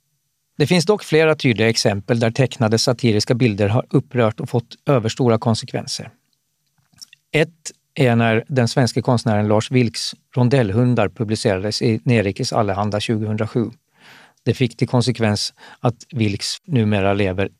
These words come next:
under konstant personskydd, dygnet runt, månad in, år ut. Jyllandsposten publicerade tjugohundrafem bilder som sades föreställa profeten Mohammed. Det här ledde till att Danmark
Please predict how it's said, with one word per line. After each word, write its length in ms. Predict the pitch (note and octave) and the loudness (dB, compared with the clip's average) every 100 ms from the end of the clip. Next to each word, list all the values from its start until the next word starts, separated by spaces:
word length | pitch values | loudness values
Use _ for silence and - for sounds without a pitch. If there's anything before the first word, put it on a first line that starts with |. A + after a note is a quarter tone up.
| - | -4
under 220 | A2 G2+ | -2 -2
konstant 600 | A2 A2 - G2 F2+ - | -2 -4 -2 -4 -4 -6
personskydd, 680 | G#2+ - G#2 A2 A2+ E2 B2+ _ _ | -6 -4 -6 -6 -8 -8 -10 _ _
dygnet 400 | A2+ G#2+ G#2 - | 0 0 0 -4
runt, 440 | F2+ C3+ _ - _ | -8 -10 _ -20 _
månad 380 | B2 G2+ G2 A#2 | -2 -2 -2 -4
in, 180 | A2+ A#2 - _ - | -6 -8 -16 _ -6
år 240 | A2+ A#2 | -6 -6
ut. 280 | - - - _ _ _ _ _ _ _ - - - _ _ _ | -12 -14 -20 _ _ _ _ _ _ _ -20 -20 -20 _ _ _
Jyllandsposten 720 | C#3 D3 C#3+ - D#3+ D#3+ D#3+ D3 | 0 2 2 2 0 0 -4 -2
publicerade 460 | D3 D3 B2 G#2+ | -2 0 2 2
tjugohundrafem 680 | - A#2 A2+ A#2 - B2+ A2+ | 2 2 2 0 0 0 2
bilder 440 | G2+ G2 - - - - | 0 -4 -8 -12 -14 -4
som 160 | - | -2
sades 300 | - A2 G2 | 0 0 -2
föreställa 540 | - A2 G#2+ - G2+ G2 | 0 -2 -2 -6 -8 -6
profeten 540 | B2 - G#2 - A2+ | -6 -4 -6 -4 -4
Mohammed. 500 | A2 A2 G#2+ C3 C#3+ _ _ _ _ _ - | 0 0 0 -6 -14 _ _ _ _ _ -6
Det 80 | A2 | -2
här 140 | A2 | 2
ledde 220 | A2+ A2+ | 2 0
till 140 | G#2+ A#2+ | 0 0
att 140 | A2+ | 2
Danmark 500 | G2+ G#2 G#2+ A2 - | 2 2 2 0 -2